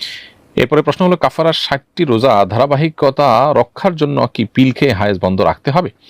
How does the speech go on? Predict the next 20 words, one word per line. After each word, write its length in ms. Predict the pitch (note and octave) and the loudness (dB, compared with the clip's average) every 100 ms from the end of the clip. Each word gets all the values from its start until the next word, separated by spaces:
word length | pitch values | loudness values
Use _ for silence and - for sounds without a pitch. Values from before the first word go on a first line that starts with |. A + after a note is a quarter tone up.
| - - - - - | -20 -20 -20 -10 -2
আহ, 180 | F2 | -2
উত্তর 200 | F#2 - | -2 0
হলো 120 | A#2+ G#2 | 0 2
না, 200 | F2 B1+ | -2 -2
পিল 120 | B2+ | -4
খেয়ে 140 | A#2+ C3+ | 0 0
হায়েজ 180 | A#2 G2+ | 0 0
বন্ধ 180 | F#2+ | -2
করার 500 | F#2 F#2 F2 E2 A#2 | 0 2 2 2 0
প্রয়োজন 380 | C3 B2 B2+ B2+ | 0 0 2 0
নেই। 260 | D#2+ A2+ A#3 - - - | -2 -2 -2 -6 -20 -4
আপনি, 600 | - - C#3 G#2 C#3+ F3+ - | -4 -4 -6 -4 -4 -6 -6
আহ, 480 | - F2+ F2+ F2 F2 | -2 0 0 0 0
কাফারার 400 | - - D3+ D#3+ | -2 -2 -2 -2
ষাটটি 260 | D3+ C3+ | -2 -4
রোজা 180 | C3+ B2+ | -2 0
রাখতে 300 | G#2+ - A#2+ | -2 -4 -6
গিয়ে 140 | A#2 | -4
যদি 120 | A2 G#2+ | -2 0
মাঝে 680 | G#2 G2 A#2 F2+ G#2 D3+ | 0 0 -2 2 2 0